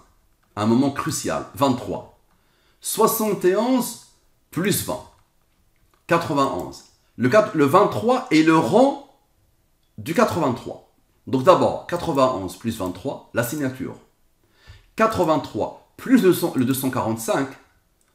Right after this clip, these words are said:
donne trois cent vingt-huit, Mustapha. À la perfection. Maintenant, quatre-vingt-trois plus vingt-trois plus le neuf, qui est le rang du vingt-trois, tu l'as pas vu, mais c'est le rang du vingt-trois,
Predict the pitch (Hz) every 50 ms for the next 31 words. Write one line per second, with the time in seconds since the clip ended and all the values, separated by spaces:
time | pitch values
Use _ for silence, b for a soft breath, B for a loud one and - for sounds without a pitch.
0 | _ - - 95 120 123 120 - - 185 175 - 156 135 123 117 117 - - 175
1 | 170 - _ _ - - 95 107 139 170 165 - - 151 - 87 78 - - _
2 | _ _ _ _ _ _ _ _ _ _ _ _ _ - - 120 127 123 123 -
3 | - 196 - - - 131 - - - - - - _ _ _ _ _ _ _ _
4 | B B B B B B B 131 156 196 226 247 247 - - 269 262 247 - 185
5 | 175 151 147 139 131 131 - - 156 165 151 117 - - - - _ _ _ _
6 | _ _ _ _ _ - 214 247 285 - 113 110 131 143 135 127 127 - - 160
7 | 165 139 110 - - - _ _ - 196 254 277 - - - 165 175 165 160 175
8 | 254 302 254 147 - - - - - - - 156 156 143 147 143 139 185 185 131
9 | 104 95 110 117 127 - - 233 - - - - _ - 120 107 - - 147 143
10 | 151 196 269 269 - - _ _ - 113 113 - 135 127 123 127 170 147 104 92
11 | 101 110 113 - - 208 262 - - -